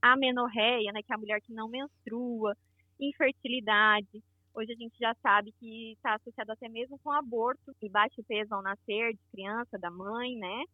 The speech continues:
Então, a gente tem que estar ligado, porque não, não são só aqueles sintomas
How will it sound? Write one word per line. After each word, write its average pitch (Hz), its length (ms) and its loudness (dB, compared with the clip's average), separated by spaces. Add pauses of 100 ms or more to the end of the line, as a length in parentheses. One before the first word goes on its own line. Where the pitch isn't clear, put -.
(300)
Então, 240 360 -2 (260)
a 247 80 2
gente 254 260 -4
tem 262 120 -2
que - 80 -8
estar 262 220 6
ligado, 262 420 6 (100)
porque 339 260 -2
não, 349 240 -4
não 320 260 -4
são 440 160 0 (100)
só 339 240 10
aqueles 370 360 -2
sintomas 359 480 -4